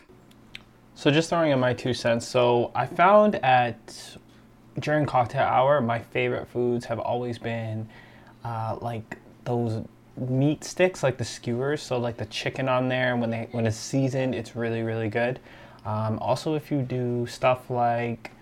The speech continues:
uh, spring rolls, spring rolls, and then they have the plum sauce. Um, sometimes they have, like, different little meat things, or they'll have, like, bruschetta with, like, like, a little tomato on it or something like that.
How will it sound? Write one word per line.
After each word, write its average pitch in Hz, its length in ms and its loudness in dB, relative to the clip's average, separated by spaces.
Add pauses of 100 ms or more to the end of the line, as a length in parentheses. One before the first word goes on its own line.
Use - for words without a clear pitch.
(280)
uh, 120 180 8
spring 139 460 0
rolls, 113 240 -4
spring 156 280 0
rolls, 147 300 4
and 127 100 -2
then 123 120 -4
they 123 60 -6
have 117 200 0
the 104 80 -8
plum 127 320 2
sauce. 123 460 2 (240)
Um, 120 320 -4
sometimes 262 380 2
they 285 100 6
have, 240 160 4
like, 170 160 4
different 151 260 -2
little 151 180 0
meat 127 360 0
things, 175 240 2
or 151 180 -2
they'll 151 120 4
have, 147 200 0
like, 139 160 0
bruschetta 135 540 2
with, 123 160 -2
like, 117 340 -2 (680)
like, 131 160 -4
a 120 40 0
little 123 240 0
tomato 117 440 -4
on 117 240 -4
it 117 60 -2
or - 120 -6
something 123 380 -2
like 104 180 -6
that. 98 300 -2